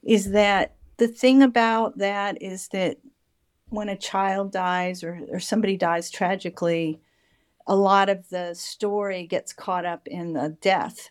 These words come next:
right? Instead of the life of the person. So that's one of the things she brought out too, is like, now seeing this quilt, I remember his personality.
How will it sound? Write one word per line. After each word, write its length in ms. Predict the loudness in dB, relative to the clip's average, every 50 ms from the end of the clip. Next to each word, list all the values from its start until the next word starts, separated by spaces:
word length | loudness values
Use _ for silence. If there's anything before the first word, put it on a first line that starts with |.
| _
right? 400 | -6 -4 -4 -4 -4 -6 -8 -10 -12 _ _ _ _ _ _ _ _ _ _ _ _ _ _ _ _
Instead 400 | -8 -8 -8 -2 2 2 2 2
of 80 | 2 -2
the 140 | -2 -2 -2
life 320 | 0 0 0 0 -2 -6
of 140 | -12 -16 -14
the 100 | -16 -16
person. 560 | -10 -4 -2 -2 -2 -2 -4 -6 -6 -6 -6
So 200 | -4 -2 0 2
that's 340 | 4 4 4 4 2 2 2
one 100 | 2 2
of 80 | 2
the 60 | 0 -4
things 240 | -6 -6 -4 -4
she 320 | -4 -2 0 0 0 0 -2 _ _ -4
brought 220 | -2 0 0 0
out 260 | 0 -2 -2 -4 -6
too, 340 | -6 -4 -2 0 0 0 -2
is 180 | -2 -6 -6 -6
like, 240 | -6 -6 -6 -6
now 480 | -6 -4 -2 0 2 4 4 4 2 0
seeing 320 | -2 -2 2 6 6 8
this 180 | 8 6 4 0
quilt, 240 | -2 -2 -2 0 2 2
I 60 | 2
remember 440 | 4 6 6 6 8 8 8 8 6
his 200 | 4 0 -4 -4
personality. 1160 | -2 -2 -2 -2 -2 -4 -4 -2 -2 0 0 0 2 2 0 0 0 -4 -6 -6 -8 -8